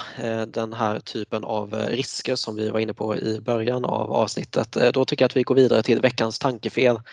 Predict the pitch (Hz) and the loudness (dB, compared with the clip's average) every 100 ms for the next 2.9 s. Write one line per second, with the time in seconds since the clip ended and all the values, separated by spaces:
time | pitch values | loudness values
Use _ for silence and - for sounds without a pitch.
0 | - - - - 113 113 113 107 - 123 | -18 -16 -8 -6 -2 2 4 4 0 0
1 | 135 117 - 110 107 - - 110 120 127 | 0 0 -4 -6 -6 -8 -14 -6 -4 0
2 | 143 131 139 117 107 104 - 139 127 | 0 0 -2 -2 -2 -4 -6 -6 -8